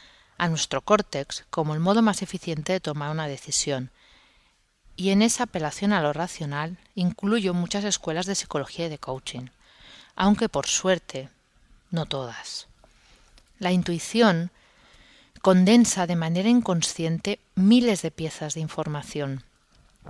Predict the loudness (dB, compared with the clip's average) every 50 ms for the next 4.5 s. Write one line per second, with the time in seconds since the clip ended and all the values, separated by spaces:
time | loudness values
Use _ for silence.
0 | -20 _ _ -20 -20 -20 -16 -8 -2 0 2 2 4 4 4 2 2 0 -2 0
1 | 2 2 2 4 4 0 0 0 0 0 0 0 -2 -2 -2 -2 -2 -2 0 0
2 | 0 0 0 -2 -4 -4 -4 -4 -4 -6 -4 -2 0 0 0 0 0 -2 -2 -4
3 | -6 -4 -4 -2 -2 -2 -2 -2 -4 -4 -4 -4 -4 -4 -4 -4 -4 -4 -4 -6
4 | -8 -8 -8 -10 -10 -12 -12 -12 -14